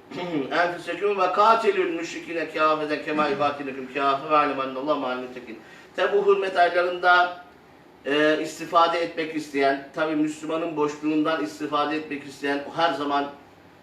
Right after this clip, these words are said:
e, bir topluluk bulunmuştur. O zaman da kafirler ve müşrikler haram aylarda zaten harem savaş yapmak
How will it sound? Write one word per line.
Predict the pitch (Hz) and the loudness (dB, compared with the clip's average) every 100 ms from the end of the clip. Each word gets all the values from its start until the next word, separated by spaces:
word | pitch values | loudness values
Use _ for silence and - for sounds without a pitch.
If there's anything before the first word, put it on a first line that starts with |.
| - - | -20 -8
e, | 127 | -4
bir | 156 151 | -2 -2
topluluk | 160 135 143 160 156 | -4 -4 -4 -4 -2
bulunmuştur. | 139 147 147 147 123 - | -2 0 0 -4 -8 -6
O | 151 | -2
zaman | 156 156 160 143 | 0 0 0 0
da | 127 | -2
kafirler | - 147 143 147 143 160 156 | 0 2 2 -2 -2 0 0
ve | |
müşrikler | 139 139 - 160 - 185 208 208 - - - - - | 0 0 -4 -6 0 2 2 -2 -14 -20 -20 -20 -20
haram | - 170 196 208 | -4 2 4 4
aylarda | 185 170 165 160 160 | 4 4 2 0 -2
zaten | - 196 190 175 156 131 117 - 120 147 | 2 2 2 0 0 -4 -6 -14 -12 0
harem | 175 185 160 147 - | 2 4 0 -4 -10
savaş | - 156 170 175 - - | -4 2 4 4 0 -2
yapmak | 151 151 - 165 - | 0 0 2 2 2